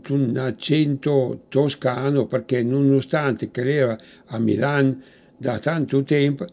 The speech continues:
addiseva neanche una parola di milanese. La lingua del Minga, anche se la capiva, a chi a Minga versa da fagala parlà.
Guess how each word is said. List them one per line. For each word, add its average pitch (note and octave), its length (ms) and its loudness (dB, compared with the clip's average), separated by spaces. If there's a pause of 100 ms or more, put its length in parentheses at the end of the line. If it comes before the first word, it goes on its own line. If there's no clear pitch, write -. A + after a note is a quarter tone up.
(400)
addiseva F3 600 2
neanche C#3+ 500 0
una B2+ 240 0
parola B2 480 0
di A2+ 140 -2
milanese. G#2+ 800 -4 (540)
La C#3 140 4
lingua C#3+ 720 4
del A#2+ 400 2 (100)
Minga, C3+ 760 4 (600)
anche F#3 440 0
se E3 140 2
la E3+ 120 4
capiva, D3 640 0 (360)
a F3 140 2
chi F3+ 140 6
a G#3 120 4
Minga F#3+ 500 4
versa D#3 440 0
da D#3 120 0
fagala C3+ 580 0
parlà. A#2 560 -2